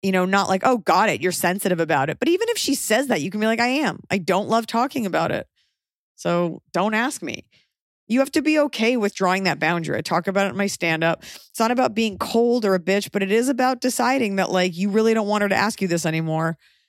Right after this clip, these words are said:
However, I would dig a little deeper and I'd wonder, and I'd ask yourself why it's bothering you. Is it bothering you because you are resigned? You know, it, if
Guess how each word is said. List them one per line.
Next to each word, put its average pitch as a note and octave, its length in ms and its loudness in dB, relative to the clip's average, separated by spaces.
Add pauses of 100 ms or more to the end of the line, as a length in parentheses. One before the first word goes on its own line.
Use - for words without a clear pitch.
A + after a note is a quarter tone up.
(200)
However, F#3 800 2
I E3 80 0
would E3+ 180 0
dig F#3 160 0
a F#3+ 60 2
little F3+ 200 2
deeper E3 540 -2 (1400)
and E3+ 120 0
I'd E3 120 2
wonder, F3 460 2
and E3 140 2
I'd D3+ 100 0
ask E3 320 -2 (260)
yourself E3 480 0
why E3+ 280 2
it's - 180 -2
bothering B2+ 480 -2
you. D#2+ 160 -12 (340)
Is F#3 160 2
it F#3+ 140 0
bothering G3 400 2
you G#3+ 220 2
because F#3+ 600 -2
you F#3 140 2
are F#3 180 2
resigned? E3 640 0
You E3 200 -2
know, F3 420 2 (400)
it, G3 200 -2 (120)
if G#3 180 -2